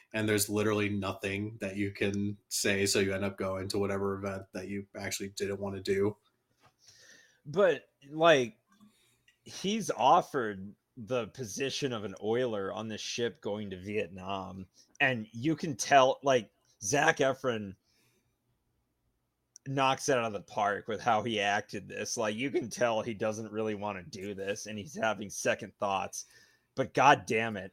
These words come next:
Speaker 2: like, of a couple minutes ago, his friends were like, "Oh, yeah, they're saying you're a pussy and you won't really do it." So you know he's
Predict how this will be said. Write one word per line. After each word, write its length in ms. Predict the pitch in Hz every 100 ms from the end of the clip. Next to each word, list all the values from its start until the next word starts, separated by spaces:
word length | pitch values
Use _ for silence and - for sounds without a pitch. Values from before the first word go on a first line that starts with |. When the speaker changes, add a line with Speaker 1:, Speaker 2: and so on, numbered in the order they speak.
| -
Speaker 2:
like, 260 | 110 104 - -
of 140 | 127
a 80 | 113
couple 340 | 104 147 143
minutes 320 | 113 110 117 123
ago, 260 | 110 107
his 200 | 107 107
friends 420 | - 123 110 110
were 60 | 107
like, 260 | 101 107 -
"Oh, 220 | 156 127
yeah, 300 | 120 143 131
they're 160 | 135 143
saying 360 | - 175 165
you're 180 | 131 117
a 20 |
pussy 460 | - - 127 - 104
and 60 |
you 120 | 104 107
won't 200 | 113 107
really 220 | 113 101
do 320 | 95 107 104
it." 180 | 101 - - - - _
So 240 | - - 147
you 220 | 139 202
know 220 | 196 180
he's 360 | 160 151 113